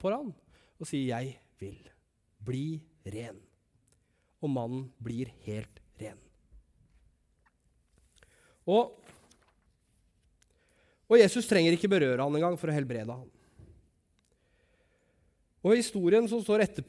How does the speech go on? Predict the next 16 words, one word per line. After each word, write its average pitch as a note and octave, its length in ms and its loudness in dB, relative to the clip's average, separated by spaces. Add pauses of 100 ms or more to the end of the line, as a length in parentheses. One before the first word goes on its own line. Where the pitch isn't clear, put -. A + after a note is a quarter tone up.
(140)
rett G3+ 240 2
etterpå D#3 240 -4
i F#3 80 0
Matteus D3 400 -2
evangelium D#3 480 0
viser D3 380 -4
jo F3 80 0
at F3+ 100 -10 (240)
Jesus D3 320 -2
også C#3+ 240 -6
hel-, D#3 240 -2 (160)
en-, D#3 160 -2 (240)
helbreder C#3+ 400 -2
en D3+ 80 -6
lammen C#3 320 -6
uten D3+ 320 -8